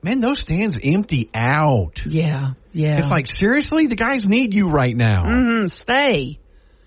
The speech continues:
Speaker 2: Be here for them.
Speaker 1: If I drove down four hours or five hours, whatever it takes to get to Baton Rouge, and, and we've set up out there, I'm staying. I'm
Speaker 2: Mm-hmm.
Speaker 1: staying <laughs> till the final whistle.
Speaker 2: Bitter end.
Speaker 1: Then I'm going to the tailgate
Speaker 2: Yeah.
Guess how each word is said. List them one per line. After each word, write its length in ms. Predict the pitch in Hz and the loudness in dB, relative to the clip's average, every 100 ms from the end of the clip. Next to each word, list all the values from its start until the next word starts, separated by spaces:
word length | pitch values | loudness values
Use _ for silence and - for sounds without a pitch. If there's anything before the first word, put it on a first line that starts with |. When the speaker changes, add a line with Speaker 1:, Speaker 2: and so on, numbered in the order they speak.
| _ _ - 196 | _ _ -14 -2
Speaker 2:
Be 200 | 202 254 | 0 2
here 200 | 247 214 | 2 0
for 120 | 190 | -2
them. 240 | 160 139 139 | -2 0 0
Speaker 1:
If 160 | 143 | 0
I 140 | 208 262 | -2 -4
drove 320 | 202 196 170 | 0 0 2
down 260 | 156 151 139 | 0 0 0
four 320 | - 170 151 | -2 0 2
hours 460 | 143 143 151 147 | 2 0 0 2
or 100 | 123 | 0
five 300 | 107 151 147 | 0 -2 0
hours, 140 | 135 120 | 0 0
whatever 360 | 131 139 135 | 2 2 2
it 100 | 123 | 0
takes 260 | 110 131 - | 0 -2 -2
to 60 | 107 | -2
get 200 | 117 117 | 0 0
to 80 | |
Baton 340 | 95 98 98 101 | 0 0 0 2
Rouge, 460 | 107 92 85 101 - _ - - - - - | 4 4 2 -2 -8 _ -20 -20 -20 -20 -6
and, 360 | 127 113 110 107 | 0 2 2 0
and 180 | 113 110 | 2 2
we've 240 | 113 127 104 - | 4 2 -2 -8
set 300 | - 151 131 | -4 0 2
up 220 | 135 - | 0 0
out 220 | 131 127 | 0 0
there, 220 | 123 120 117 | 0 -2 -2
I'm 200 | 214 320 | -2 -4
staying. 600 | - 135 170 254 87 62 | -4 -2 0 0 -2 -2
I'm 180 | - 208 | 0 2
Speaker 2:
Mm-hmm. 160 | 196 196 | 2 2
Speaker 1:
staying 420 | 196 - 196 160 151 | 0 -2 -4 -4 -4
<laughs> 20 | |
till 200 | - 165 | -2 0
the 220 | 127 107 95 - | -2 -6 -8 -10
final 500 | 175 214 214 202 - - - - | -6 -4 0 -2 -2 -10 -12 0
whistle. 500 | 190 180 123 90 - _ - | 2 2 -2 -4 -6 _ 0
Speaker 2:
Bitter 260 | 180 208 | 2 4
end. 320 | 196 160 151 147 | 4 2 -2 -2
Speaker 1:
Then 240 | 110 269 | -2 0
I'm 180 | 220 131 | 2 2
going 320 | 127 127 131 | 2 2 2
to 100 | 123 | 0
the 180 | 113 104 87 _ _ - | -2 -4 -8 _ _ -4
tailgate 680 | 190 190 143 104 104 180 - | 0 0 0 0 0 -2 -4
Speaker 2:
Yeah. 360 | 180 165 151 | 0 0 0